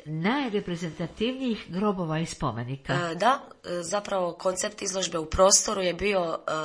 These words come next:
Speaker 2: da, tako da zapravo zastupimo sve oblike grobova, odnosno sve tipove grobova. E, u antici je, e, su, e,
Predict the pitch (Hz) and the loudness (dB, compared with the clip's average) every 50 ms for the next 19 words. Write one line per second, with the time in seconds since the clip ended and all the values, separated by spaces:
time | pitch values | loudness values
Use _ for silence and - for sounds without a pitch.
0 | 151 156 151 - 156 156 - _ - - 185 - 196 180 170 165 160 - 175 170 | -4 -6 -8 -10 -12 -12 -12 _ -6 -6 -6 -6 -4 -4 -4 -4 -2 -4 -6 -6
1 | - 180 175 165 160 160 202 - - 208 - 190 175 165 156 151 - - 185 190 | -6 -8 -8 -6 -4 -2 -2 -2 -2 -2 -8 -10 -10 -8 -2 0 0 2 2 0
2 | 170 156 - - 156 151 151 151 160 160 - - 165 151 - - - - 160 156 | -2 -2 -4 -8 -10 -8 -6 -6 -6 -4 -4 -4 -4 -6 -6 -10 -8 -6 -4 -4
3 | 151 156 180 202 240 285 302 - - 170 170 175 170 160 - - 196 196 - 165 | -4 -4 -6 -6 -6 -6 -8 -4 -4 -4 -2 0 0 0 2 0 -2 -4 -6 -10
4 | - 151 147 147 147 147 147 151 147 160 - 143 - - - - - - - - | -8 -8 -8 -6 -4 -4 -4 -4 -6 -10 -14 -14 -16 -16 -18 -18 -16 -16 -16 -18
5 | - - - _ - 156 156 151 156 151 151 - - 165 165 170 165 165 - 214 | -18 -20 -20 _ -10 -6 -4 -2 -2 -4 -4 -6 -10 -4 -4 -4 -4 -2 -2 -2
6 | 233 233 - - - 247 226 214 - - - 170 160 160 156 151 147 - - - | -2 0 0 -2 0 0 -2 -2 -4 -6 -4 -2 0 2 2 0 0 -4 -6 -6
7 | 151 151 147 - - _ _ _ _ - - - - - 170 160 156 151 156 - | -6 -6 -8 -10 -20 _ _ _ _ -6 4 4 4 4 4 0 -4 -4 -6 -8
8 | - - | -4 -4